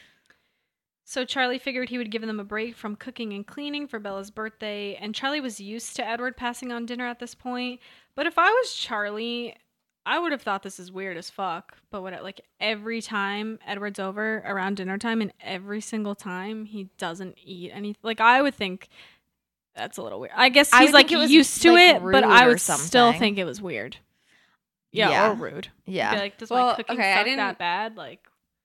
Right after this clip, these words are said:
Speaker 3: I didn't read your section. Does he, like, actively not eat, or do
Speaker 2: He
Speaker 1: Yeah.
Speaker 2: doesn't eat. He doesn't even
Speaker 1: Never.
Speaker 2: says, like,
Speaker 3: It
Speaker 2: "Says
Speaker 1: It
Speaker 2: I'm
Speaker 1: sa-,
Speaker 2: not,"
Speaker 1: it
Speaker 2: yeah.
Speaker 1: says, like, Charlie is literally used to Edward never
Speaker 2: Like,
Speaker 1: eating.
Speaker 2: passing on dinner.
Speaker 1: Yeah.
Speaker 2: Um, by the
Speaker 3: I
Speaker 2: way,
Speaker 3: feel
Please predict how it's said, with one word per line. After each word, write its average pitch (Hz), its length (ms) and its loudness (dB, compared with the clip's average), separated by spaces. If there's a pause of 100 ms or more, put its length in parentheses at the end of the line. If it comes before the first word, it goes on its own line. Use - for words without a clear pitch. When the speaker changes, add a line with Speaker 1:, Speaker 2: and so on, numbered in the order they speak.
Speaker 3:
I 196 80 -10
didn't 208 220 -8
read 180 200 -8
your 196 100 -10
section. 220 360 -12
Does 190 160 -10
he, 185 100 -10
like, 180 240 -12
actively 170 540 -12
not 165 320 -14
eat, 165 340 -16
or 165 260 -14
do 170 80 -20
Speaker 2:
He 220 100 -14
Speaker 1:
Yeah. 214 100 -2
Speaker 2:
doesn't 175 220 -6
eat. 160 200 -10
He 202 100 -10
doesn't 190 220 -6
even 233 140 -4
Speaker 1:
Never. 233 220 4
Speaker 2:
says, 240 80 0
like, 180 140 -4
Speaker 3:
It 180 80 -6
Speaker 2:
"Says 190 160 -2
Speaker 1:
It - 60 -6
Speaker 2:
I'm 180 60 -6
Speaker 1:
sa-, 247 260 8
Speaker 2:
not," 156 120 -6
Speaker 1:
it 247 100 0
Speaker 2:
yeah. - 100 -6
Speaker 1:
says, 269 220 6
like, 247 160 0
Charlie 233 580 0 (220)
is 214 200 -12
literally 208 280 -6
used 208 320 -12
to 165 100 -8
Edward 190 400 -10
never 185 480 -14
Speaker 2:
Like, 180 160 -2
Speaker 1:
eating. 170 120 -16
Speaker 2:
passing 175 480 -8
on 135 140 -10
dinner. 165 460 -10
Speaker 1:
Yeah. - 280 -16 (460)
Speaker 2:
Um, 220 320 2
by 208 180 4
the - 60 0
Speaker 3:
I 196 40 0
Speaker 2:
way, 180 140 4
Speaker 3:
feel 453 100 -4